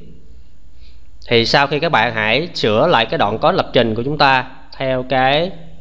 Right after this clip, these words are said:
phát biểu điều kiện là if, else if, else if và else này, thì các bạn hãy lưu trang web lại. Sau đó các bạn hãy chạy lại thử.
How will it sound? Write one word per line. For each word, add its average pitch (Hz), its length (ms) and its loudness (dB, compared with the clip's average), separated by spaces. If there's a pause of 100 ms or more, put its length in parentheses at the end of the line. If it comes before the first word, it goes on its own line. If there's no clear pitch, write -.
(180)
phát 175 180 2
biểu 117 120 2
điều 131 120 0
kiện 107 280 0
là 107 200 4
if, 175 160 4 (240)
else 131 320 2
if, - 20 -10 (120)
else 135 260 2
if - 120 -10
và 110 160 4
else 123 300 2 (560)
này, 107 240 0 (380)
thì 107 120 -6
các 117 120 -2
bạn 101 180 2
hãy 110 100 0
lưu 131 220 4
trang 123 120 4
web 135 180 4
lại. 101 300 2 (2000)
Sau 135 160 4
đó 139 100 4
các 165 140 2
bạn 104 200 0
hãy 110 160 -2
chạy 101 280 2
lại 104 160 -2
thử. 107 340 -2